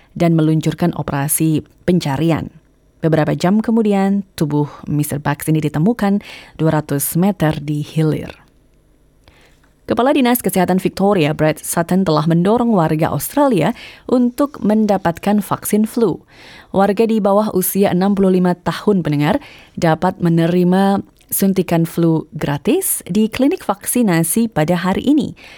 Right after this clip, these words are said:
di Melbourne Town Hall dan juga Sydney Town Hall. Penelitian yang ditugaskan oleh Koalisi Imunisasi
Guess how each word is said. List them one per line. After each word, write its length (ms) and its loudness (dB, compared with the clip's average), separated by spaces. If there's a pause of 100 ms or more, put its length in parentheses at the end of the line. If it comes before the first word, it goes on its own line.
(160)
di 320 2
Melbourne 400 2
Town 320 -2
Hall 240 4
dan 160 2
juga 160 0
Sydney 560 0
Town 320 0
Hall. 320 -2 (480)
Penelitian 480 2
yang 80 2
ditugaskan 640 0
oleh 160 2
Koalisi 480 0
Imunisasi 720 0